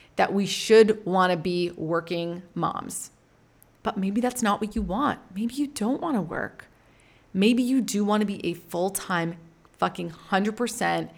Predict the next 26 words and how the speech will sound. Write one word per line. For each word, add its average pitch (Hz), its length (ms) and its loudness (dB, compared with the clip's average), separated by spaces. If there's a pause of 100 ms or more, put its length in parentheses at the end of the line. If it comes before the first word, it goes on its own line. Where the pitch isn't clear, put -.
(260)
kick-ass 180 800 2 (100)
mom. 165 520 -2 (220)
Maybe 180 240 -2
that's 226 260 -2
what 180 200 -6
you 220 100 -2
want. 190 680 -4 (920)
But - 160 0
maybe 220 240 4
society 185 520 6
has 185 100 2
conditioned 175 440 -2
you 175 60 -4
to 180 80 -2
feel 165 340 0
like, 165 340 0
"Oh, 214 160 2
I 170 80 2
should 269 260 -4
want 233 260 -2
this 175 340 -6
ambition," 160 680 -4
you 185 100 -6
know? 220 340 -2
And, 220 240 4
and 226 160 6